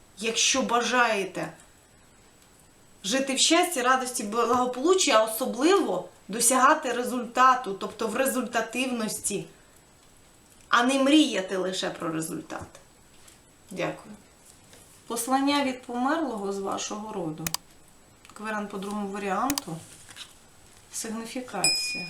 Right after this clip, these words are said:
Хто прийшов на даний варіант? Жінка. Самодостатня, яка має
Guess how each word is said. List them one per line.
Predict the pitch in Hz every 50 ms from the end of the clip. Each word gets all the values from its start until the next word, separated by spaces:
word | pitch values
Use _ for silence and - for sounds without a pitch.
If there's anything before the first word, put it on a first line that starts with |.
| - - - - -
Хто | - - - 254 -
прийшов | - - 190 196 185 180 - - - 180 165 160 - - - - - - - - - - -
на | 185 185
даний | 180 180 180 180 180 175
варіант? | 180 175 175 175 160 156 156 160 160 165 170
Жінка. | 185 190 196 202 190 185 180 - - 247 262 - - - - - _ - - - - - - - - - - - - - - - - - - - - - - - - - - - - - - - - - - - - - - - - - - - - - - - - - - - - -
Самодостатня, | - - 247 233 233 233 233 254 269 - - - - 165 156 160 - - 175 185 190 185 185 - - - -
яка | 202 208 208 220 220
має | 220 214 208 202 196 196 196 185 -